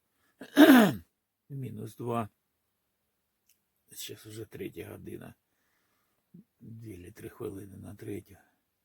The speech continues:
Ну, а ті черті, піпець. Щас тільки два пролетіло туди где-то. Ну, лівіше,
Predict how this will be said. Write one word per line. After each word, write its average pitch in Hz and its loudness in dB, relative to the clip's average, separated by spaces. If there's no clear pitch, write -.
Ну, 113 -12
а 98 -14
ті 120 -20
черті, - -16
піпець. - -14
Щас - -20
тільки - -14
два 113 -12
пролетіло 110 -10
туди 104 -14
где-то. 101 -16
Ну, 123 -8
лівіше, 95 -12